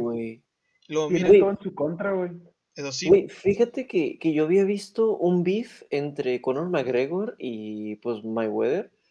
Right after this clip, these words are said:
Speaker 1: O sea, después de la pelea de que, "Güey, ¿cuál es la diferencia entre tú y Mayweather?". "Pues que yo no tengo problemas fiscales, güey". Y fue de que, "A la madre". Y ahorita que me dices todo eso ya
Speaker 2: Más, güey.
Speaker 1: Sí,
Speaker 2: Y luego,
Speaker 1: güey.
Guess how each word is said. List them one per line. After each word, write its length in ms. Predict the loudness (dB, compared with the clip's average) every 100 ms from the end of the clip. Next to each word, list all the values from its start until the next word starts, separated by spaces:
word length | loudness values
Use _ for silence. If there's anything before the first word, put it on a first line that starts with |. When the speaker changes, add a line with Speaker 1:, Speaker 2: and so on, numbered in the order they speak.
| _ 0
Speaker 1:
O 100 | 2
sea, 320 | 4 4 2
después 360 | 0 -4 -2 -2
de 80 | 0
la 140 | -2
pelea 400 | -2 0 0 0
de 140 | -4
que, 200 | -6 -6 -6
"Güey, 440 | -6 -6 -4 -4
¿cuál 160 | 0 0
es 80 | 0
la 100 | -4
diferencia 460 | -4 -4 -4 -4
entre 220 | -4 -4
tú 380 | -6 -6 -4 -2
y 480 | -2 -2 -4 -4 -6
Mayweather?". 600 | -4 -4 -2 -2 -2 -6 _ _ _ _
"Pues 200 | -10 -6
que 100 | -2
yo 100 | 0
no 100 | 0
tengo 200 | 0 0
problemas 380 | 0 -2 -2 -6
fiscales, 580 | -10 -14 -6 -4 -4 -8
güey". 180 | -16 -20 -20 -16 -16 -18 -16
Y 80 |
fue 160 | -10 -6
de 140 | -6 -8
que, 100 | -14
"A 100 | -14
la 160 | -14 -16 -14
madre". 720 | -12 -10 -10 -12 -10 -8 -8 -10 -20 -6
Y 60 | 2
ahorita 280 | 2 4 0
que 120 | 2
me 80 | 0
dices 240 | -2 -6
todo 300 | -2 0 2
eso 200 | 0 -2
ya 500 | -2 -2 -4 -4 -6 -8
Speaker 2:
Más, 360 | -4 -2 0 -2
güey. 280 | -6 -8 -8 -14 -20 _ -20
Speaker 1:
Sí, 220 | -16 -6
Speaker 2:
Y 80 | -2
luego, 200 | -2
Speaker 1:
güey. 100 | -2